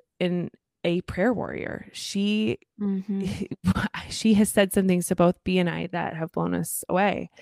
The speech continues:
Speaker 1: And also recently she took all of us through, um, charisms workshop,
Speaker 2: Mm-hmm.
Speaker 1: right? And we got to learn about our charisms, which was a gift to know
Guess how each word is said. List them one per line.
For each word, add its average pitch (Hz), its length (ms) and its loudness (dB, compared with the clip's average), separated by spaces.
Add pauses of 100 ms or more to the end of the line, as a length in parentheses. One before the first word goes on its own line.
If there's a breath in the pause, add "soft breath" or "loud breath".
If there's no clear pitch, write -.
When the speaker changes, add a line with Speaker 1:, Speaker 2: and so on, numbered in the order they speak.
(680 soft breath)
Speaker 1:
And 175 440 4
also 180 560 0 (600)
recently 185 460 6
she 170 200 0
took - 440 0
all 175 200 2
of 175 320 -2
us 165 260 -4 (200)
through, 165 220 -4 (320)
um, 160 320 -2 (200)
charisms 202 600 0
workshop, - 640 -4
Speaker 2:
Mm-hmm. 202 400 8 (140)
Speaker 1:
right? 185 360 -2 (160)
And 185 200 2
we 185 100 0
got 180 200 0
to - 120 -4
learn 190 140 2
about 196 140 2
our 208 120 0
charisms, 190 840 -2
which - 380 -4
was 196 160 0
a 233 80 6
gift - 640 -2 (160)
to 220 140 0
know 202 400 2